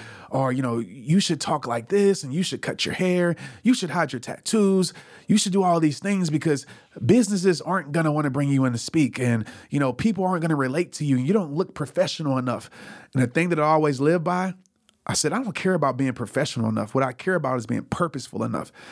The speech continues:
And that was very, very unpopular at that time. And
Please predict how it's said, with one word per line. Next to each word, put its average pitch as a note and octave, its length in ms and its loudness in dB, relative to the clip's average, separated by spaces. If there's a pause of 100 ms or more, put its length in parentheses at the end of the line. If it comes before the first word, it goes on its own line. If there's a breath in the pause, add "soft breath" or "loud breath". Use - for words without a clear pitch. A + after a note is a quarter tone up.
(380 loud breath)
And D3 200 2
that G3+ 120 6
was D3+ 180 2
very, G3 580 0
very D#3+ 500 0
unpopular C#3+ 760 -2 (320 loud breath)
at C#3 160 0
that D#3+ 160 -2
time. G#3 400 -4
And C#3 220 0